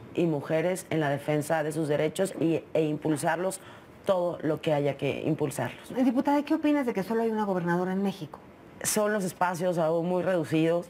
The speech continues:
Speaker 1: eh, en
Speaker 2: ¿Sí
Speaker 1: un
Speaker 2: crees que
Speaker 1: estado.
Speaker 2: los espacios?
Speaker 1: Sí, por ley ya necesitamos el cincuenta por ciento de candidatas,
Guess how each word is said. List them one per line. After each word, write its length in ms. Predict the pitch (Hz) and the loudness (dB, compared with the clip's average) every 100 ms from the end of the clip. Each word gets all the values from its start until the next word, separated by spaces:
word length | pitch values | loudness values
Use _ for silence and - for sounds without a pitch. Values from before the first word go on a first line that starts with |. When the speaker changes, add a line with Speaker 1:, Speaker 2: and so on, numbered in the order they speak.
| - - - | -14 -20 -10
Speaker 1:
eh, 540 | - 139 123 73 - - | -2 0 2 0 -4 -6
en 160 | - 147 | 0 2
Speaker 2:
¿Sí 60 | 160 | 2
Speaker 1:
un 120 | 170 | 2
Speaker 2:
crees 200 | 170 156 | 2 0
que 80 | 165 | 0
Speaker 1:
estado. 400 | 147 151 139 - - - | 2 0 -2 -8 -10 -2
Speaker 2:
los 160 | 180 | -2
espacios? 460 | 180 190 208 208 320 - - | -2 -2 -2 -2 -8 -8 -6
Speaker 1:
Sí, 480 | - - 220 214 202 - - - - - | 0 2 2 2 0 -6 -14 -12 -6 -2
por 160 | 233 | 0
ley 320 | 254 269 311 311 - - 190 | 2 2 2 -4 -14 -6 0
ya 240 | 196 190 185 | 4 4 2
necesitamos 680 | 185 165 151 156 170 156 | 0 0 0 0 0 0
el 80 | 156 | -2
cincuenta 440 | 139 156 156 156 151 | 0 0 2 0 0
por 100 | 135 | -2
ciento 500 | - 143 143 147 151 - - | 0 0 0 -2 -2 -6 -8
de 220 | - 190 | 0 0
candidatas, 800 | - 156 147 143 120 - - - | 0 -2 0 0 0 0 -2 -2